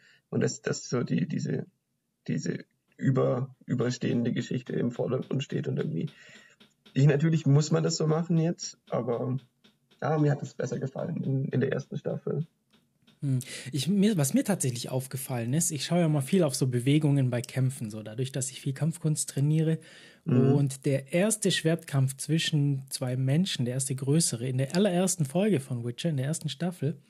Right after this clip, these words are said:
Speaker 1: Mhm.
Speaker 2: war großartig. Also die
Speaker 1: Ja.
Speaker 2: Choreografie ist der Hammer.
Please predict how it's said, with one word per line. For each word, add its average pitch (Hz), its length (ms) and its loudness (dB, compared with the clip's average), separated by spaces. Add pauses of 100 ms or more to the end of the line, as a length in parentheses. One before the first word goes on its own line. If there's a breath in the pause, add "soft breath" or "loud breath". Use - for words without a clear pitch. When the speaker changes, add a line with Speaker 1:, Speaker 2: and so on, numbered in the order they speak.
(220 soft breath)
Speaker 1:
Mhm. 123 300 4
Speaker 2:
war 113 120 -2
großartig. - 1160 -2 (120)
Also 135 240 0
die 127 120 -4
Speaker 1:
Ja. - 120 2
Speaker 2:
Choreografie 147 960 2
ist - 300 -4
der 110 340 -8
Hammer. 123 300 -2